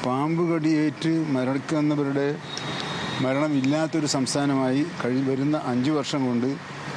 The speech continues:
ഈ സംസ്ഥാനത്തെ മാറ്റുന്നതിന് വേണ്ടിയുള്ള നടപടികൾ സ്വീകരിച്ചു വരുന്നതാണ്. അതിൻ്റെ അടിസ്ഥാനത്തിൽ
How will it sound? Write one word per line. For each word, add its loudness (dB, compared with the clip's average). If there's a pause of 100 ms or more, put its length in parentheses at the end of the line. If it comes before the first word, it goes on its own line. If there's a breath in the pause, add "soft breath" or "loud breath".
(260)
ഈ 4 (120)
സംസ്ഥാനത്തെ 0 (100)
മാറ്റുന്നതിന് 0
വേണ്ടിയുള്ള -2 (120)
നടപടികൾ -2 (600)
സ്വീകരിച്ചു 0
വരുന്നതാണ്. -4 (680)
അതിൻ്റെ 0
അടിസ്ഥാനത്തിൽ -2